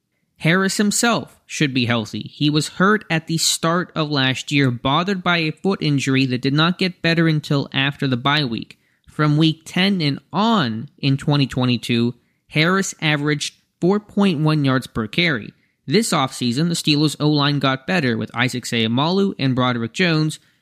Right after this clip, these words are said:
while the offense crucially has an identity and vision for the team they want to be out of the gate.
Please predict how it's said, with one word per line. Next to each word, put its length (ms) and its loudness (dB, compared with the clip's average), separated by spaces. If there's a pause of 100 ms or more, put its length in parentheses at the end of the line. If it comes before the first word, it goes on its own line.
while 140 2
the 160 0
offense 440 -2
crucially 680 2
has 380 -4
an 120 -6
identity 840 0
and 320 0
vision 520 2 (260)
for 180 0
the 100 2
team 360 2
they 120 4
want 280 2
to 80 -2
be 340 0
out 160 0
of 80 -4
the 60 -4
gate. 340 -4